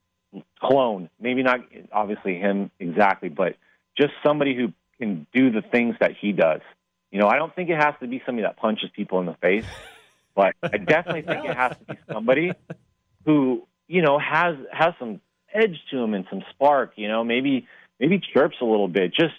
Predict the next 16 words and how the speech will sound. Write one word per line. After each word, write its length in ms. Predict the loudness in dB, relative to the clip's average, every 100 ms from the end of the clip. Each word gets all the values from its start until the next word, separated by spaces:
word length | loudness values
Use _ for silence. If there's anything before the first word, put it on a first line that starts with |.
| -6
just 140 | -6 -6 -2 2
something. 380 | 2 0 0
It 160 | 0 0
feels 200 | 2 2
like 220 | 2 0 -2
this 140 | -6 -6 -4
team, 360 | -2 0 -4 -10 _ _ _ 2
you 100 | 4
know, 80 | 4
is 240 | 2 2
missing 500 | 2 2 2 -2 -4
a 60 | 2
little 260 | 2 2
bit 120 | 0
of 140 | -2 -2
that. 300 | -6 -6